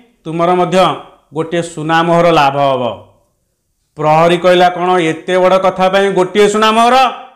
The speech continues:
ରାଜା ସେଠୁ ବାଧ୍ୟ ହେଇକିରି ଦୁଇଟି ସୁନାମୋହର ଦେଲେ, ଆଉ ଗୋଟିଏ ପଛରେ ଦେଲେ। ପ୍ରହରୀ ଦୁଇଟି ସୁନାମୋହରକୁ ଦେଖିଲା, ଫାଟକକୁ, ଫାଟକକୁ ଟିକେ ଧୀରେ କରି ଆଡ଼େଇ ଦେଲା, କହିଲା, "ଯାଅ।" ଦୁଇ ବନ୍ଧୁ ଭିତରକୁ ଆସିଲେ,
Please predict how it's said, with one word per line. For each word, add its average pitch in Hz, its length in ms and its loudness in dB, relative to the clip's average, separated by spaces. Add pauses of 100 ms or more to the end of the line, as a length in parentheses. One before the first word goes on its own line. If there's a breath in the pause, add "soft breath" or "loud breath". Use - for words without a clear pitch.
(1000)
ରାଜା 175 300 0
ସେଠୁ 190 200 -2
ବାଧ୍ୟ 165 320 -2
ହେଇକିରି 202 520 -4 (280)
ଦୁଇଟି 190 420 -6
ସୁନାମୋହର 180 460 0
ଦେଲେ, 151 220 0
ଆଉ 143 180 2
ଗୋଟିଏ 165 220 -4
ପଛରେ 160 380 -6
ଦେଲେ। 139 220 -2 (580)
ପ୍ରହରୀ 170 320 0
ଦୁଇଟି 175 280 -4
ସୁନାମୋହରକୁ 175 580 -2
ଦେଖିଲା, 165 540 -2 (720)
ଫାଟକକୁ, 180 840 -2
ଫାଟକକୁ 175 460 -2
ଟିକେ 170 400 -4
ଧୀରେ 151 320 -2
କରି 170 160 0
ଆଡ଼େଇ 156 240 0
ଦେଲା, 143 380 -2 (240)
କହିଲା, 156 200 0
"ଯାଅ।" 151 540 0 (300)
ଦୁଇ 147 160 -10
ବନ୍ଧୁ 151 240 -6
ଭିତରକୁ 139 400 -6
ଆସିଲେ, 135 280 -4